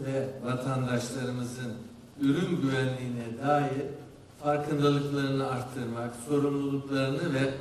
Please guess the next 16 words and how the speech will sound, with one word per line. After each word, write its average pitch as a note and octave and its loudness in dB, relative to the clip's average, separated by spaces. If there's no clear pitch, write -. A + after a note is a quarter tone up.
haklarını C#3 0
onlara C3+ 2
hatırlatmak C3 -2
için D#3+ -8
çaba C#3+ 8
sarf A#2+ 0
edeceğiz. G#2 -6
Ürün F3 4
güvenliğinin C#3 0
yalnızca D#3+ 0
yasal D3 2
mevzuat D3 2
hazırlayıp C#3+ 4
uygulamaya D3 4
konulmasıyla C3+ 4
değil D#3+ 4